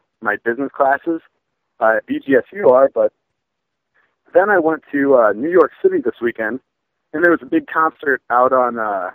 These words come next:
Central Park and the Big Lawn. There was, like, eighty thousand people there, and Global Citizen Music Festival. It was, it was pretty awesome. Uh, like, Stevie Wonder, uh, John Mayer, they were all there. Um, and I thought it was just gonna be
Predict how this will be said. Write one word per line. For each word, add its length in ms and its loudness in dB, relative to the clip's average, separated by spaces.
Central 280 0
Park 420 -2
and 200 -4
the 60 -6
Big 200 -4
Lawn. 360 0
There 100 0
was, 80 0
like, 160 0
eighty 220 -2
thousand 340 -2
people 260 -6
there, 340 0
and 140 -8
Global 460 2
Citizen 420 -6
Music 320 -6
Festival. 500 -4
It 60 -10
was, 300 0
it 40 4
was 200 0
pretty 200 -2
awesome. 400 0
Uh, 220 2
like, 240 0
Stevie 260 -6
Wonder, 600 2
uh, 320 -8
John 300 0
Mayer, 380 0
they 100 -2
were 140 4
all 140 2
there. 340 0
Um, 440 0
and 120 -4
I 100 -2
thought 260 0
it 80 2
was 120 -8
just 180 -4
gonna 140 -4
be 180 -8